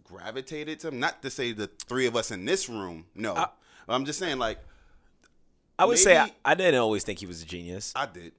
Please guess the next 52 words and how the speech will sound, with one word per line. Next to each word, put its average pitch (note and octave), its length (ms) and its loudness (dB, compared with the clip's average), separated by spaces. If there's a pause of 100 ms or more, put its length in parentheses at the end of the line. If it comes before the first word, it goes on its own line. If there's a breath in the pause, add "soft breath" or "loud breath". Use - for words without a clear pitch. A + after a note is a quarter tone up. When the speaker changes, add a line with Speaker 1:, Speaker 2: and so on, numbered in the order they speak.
Speaker 2:
I B2 60 0
thought D#3+ 180 4
he C3 120 6
was B2 200 2
creative A2 520 0
and G2 80 -2
I F#2+ 60 -2
thought A2 180 -2
he G#2+ 60 0
was G2 180 -2
cool. G2+ 480 0
I G#2 100 -4
think, A2+ 320 -4 (220)
I B2 60 4
don't C#3 160 4
know, B2 340 2 (180)
I A#2 60 -2
think C#3+ 240 0
when B2+ 120 0
he B2+ 140 -2
got A2 280 0
with G#2 120 -4
the G#2 80 -2
right G2+ 260 0
team, B2+ 480 -6 (140)
that's G2 300 -4
when G2 120 -8
it F#2+ 80 -8
started F#2+ 380 -2
to, G2+ 120 -6
like, F2 380 -8 (1120)
like, F#2+ 300 -4 (160)
s-, - 220 0 (120)
it B2 220 4
just - 340 2
worked, B2+ 320 2
it - 160 -2
snapped B2 360 2
into A2 120 -4
place. F#2 540 -2
Like, A#2+ 340 2 (220)
Speaker 1:
Right. G#2+ 200 -14
Speaker 2:
like B2 200 4
when B2 100 2
I B2 60 8
watched A#2+ 260 6
the A2+ 60 -2
Spielberg G#2+ 600 2
documentary, F#2+ 520 -6
they F#2 140 -8
talk G2+ 260 -4
about F#2+ 460 -4